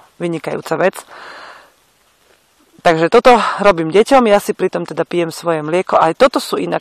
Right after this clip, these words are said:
keď musí, keď môžem povedať, tak keď ja postupujem pre seba tak, že trebárs <clears throat> odoberám tú smotanu z mlieka, aby som si, e, odľahčila svojmu telu a v tej chvíli to vnímam ako vec,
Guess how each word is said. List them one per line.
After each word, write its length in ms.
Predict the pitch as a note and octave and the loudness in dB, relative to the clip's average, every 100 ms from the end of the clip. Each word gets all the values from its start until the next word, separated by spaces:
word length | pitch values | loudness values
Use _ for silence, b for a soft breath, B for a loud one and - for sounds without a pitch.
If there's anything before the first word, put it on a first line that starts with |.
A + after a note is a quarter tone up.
| - | -6
keď 160 | F3 F3 | -8 -8
musí, 180 | F3+ F3+ | -10 -12
keď 160 | - D3+ | -12 -10
môžem 320 | E3 E3+ F3+ | -6 -6 -6
povedať, 480 | E3 D#3+ E3 F3+ F#3 | -4 -4 -2 -2 -2
tak 320 | D3+ C#3+ - _ _ _ _ | -2 -2 -8 _ _ _ _
keď 100 | E3+ - | -12 0
ja 140 | A3+ | 4
postupujem 720 | C#4 G3 - B3 - F3 - E2+ | 4 2 -2 -8 -6 -6 -6 -4
pre 160 | D#3+ | -4
seba 400 | E3 - E3 D3 | -2 -2 -2 -2
tak, 320 | - C#3+ - - _ _ _ _ _ _ _ _ _ _ _ | 2 2 0 -12 _ _ _ _ _ _ _ _ _ _ _
že 480 | F3 C#3+ E3+ D#3 D#3 - B B B B - | -14 -6 0 0 -2 -8 B B B B -8
trebárs 480 | - F#3 E3 E3 - _ - | -2 2 2 0 -12 _ 0
<clears throat> 320 | A3+ G#3+ - | 2 2 0
odoberám 400 | F#3+ G3+ F3+ E3 | 2 4 2 0
tú 80 | D3+ | -4
smotanu 480 | - F#3 F3+ F#3 E3+ | -4 -4 -2 -4 -4
z 80 | E3+ | -6
mlieka, 480 | D#3+ D#3 - G#3+ C4+ _ b b b - | -6 -4 2 4 2 _ b b b -6
aby 160 | D#3+ | -4
som 180 | F#3+ F#3+ F3+ | -2 -4 -6
si, 320 | - F3 E3 | -6 -6 -8
e, 240 | _ - - E3+ - C#3 | _ -12 -6 -6 -8 -6
odľahčila 560 | F3+ G3 A3 - - D#3 | 0 4 4 2 -4 -4
svojmu 340 | - F#3 F3 | -4 -6 -6
telu 380 | F3 D3+ D3 B3 - B B B | -6 -6 -4 -4 -8 B B B
a 20 | D3+ | -2
v 60 | - | 2
tej 80 | A3 | 2
chvíli 180 | - A#3 | 2 -4
to 140 | A3+ G3 | 0 0
vnímam 480 | F#3 G3+ A3 G3+ | 0 0 0 0
ako 240 | F3 - | 0 -2
vec, 100 | F3+ | -4